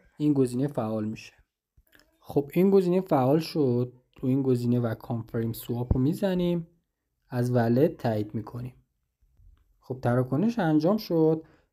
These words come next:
بعد مجددا می‌ریم پول. خب مجددا باید یک ریمو بزنیم،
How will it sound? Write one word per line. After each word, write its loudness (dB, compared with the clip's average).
بعد 2
مجددا 2
می‌ریم 0
پول. 2
خب -6
مجددا 2
باید 2
یک -2
ریمو 4
بزنیم، -2